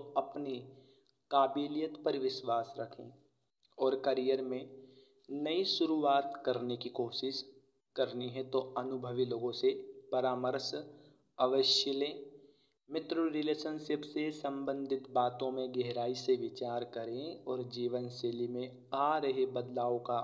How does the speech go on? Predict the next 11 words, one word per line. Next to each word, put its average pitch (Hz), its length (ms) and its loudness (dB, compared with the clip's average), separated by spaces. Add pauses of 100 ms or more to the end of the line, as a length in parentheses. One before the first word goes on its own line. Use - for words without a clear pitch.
(200)
असर 131 400 0 (760)
आपकी 143 560 0
सेहत 131 640 -2
पर 117 200 -8 (520)
हो 131 120 4
सकता 110 460 -4
है, 113 180 -10
तो 135 220 2
सतर्कता 135 640 0 (640)
रखनी 123 500 -2
होगी। 113 380 -12